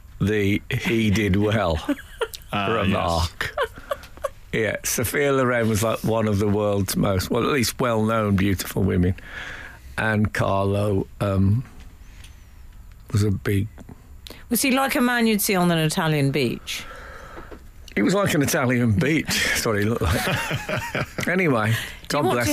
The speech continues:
Speaker 3: hear
Speaker 1: him.
Speaker 3: what Sophia's come up with?
Speaker 1: I do.
Speaker 3: Choice and manners.
Speaker 1: Oh.
Speaker 3: What do you think?
Speaker 1: I like it.
Speaker 2: It's the first that has juxtaposed.
Speaker 1: It is. It's, it's a little, for me,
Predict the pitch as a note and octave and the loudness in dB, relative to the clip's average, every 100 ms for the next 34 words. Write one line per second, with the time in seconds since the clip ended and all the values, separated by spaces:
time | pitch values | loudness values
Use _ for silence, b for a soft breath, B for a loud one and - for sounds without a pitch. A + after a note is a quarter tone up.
0 | F4+ F#4+ G4 C4+ C#4+ D#4+ E4 D#4+ - D#4+ | 2 4 2 2 0 2 2 2 2 2
1 | E4+ - - - G#2 G#2+ - - - - | 2 0 0 2 2 0 -4 -18 -20 -20
2 | - - - - - G#3 G#3 G#3 G3 F3 | -20 -20 -18 -6 0 2 2 2 2 0
3 | F3 F3+ C3 C#3 B2+ - - - - - | 2 2 2 0 -4 -8 -14 -20 -20 -20
4 | - B B B B B - G#2 G#2 A2 | -20 B B B B B -4 -2 0 2
5 | B2 D3+ D#3 D#3 C3+ A#2+ A2 G#2+ G#2+ G#2 | 2 2 2 4 4 4 2 2 2 2
6 | G#2 G#2 G2 F#2 F#2+ F#2+ F2+ A3 A#3 D4 | 2 2 2 2 2 2 2 2 2 2
7 | C4 C#3+ - A#2+ C#3 G2+ G2+ - B2+ - | 2 0 0 0 2 2 0 0 -2 -2
8 | - A2 - - A#2+ A#2+ - - - G2+ | -2 -2 -2 -2 0 0 0 -4 -2 -2
9 | G2 - - G2+ F#2+ - A2+ - - - | -4 -6 -2 0 0 -2 -4 -4 -4 -2
10 | G#2 G2 F2+ - - - - - C#3+ - | 0 2 0 -2 -6 -14 -20 -8 -4 0
11 | A#2 G2+ - - C#3+ - - - D3+ - | 0 0 -2 -2 -2 -2 -4 -2 -2 0
12 | C3+ C3+ D#3+ F3+ - E3+ - - D3+ D3 | 2 2 2 2 2 0 0 0 2 4
13 | D#3 G#3+ D3+ A2+ D#3+ | 4 2 2 4 2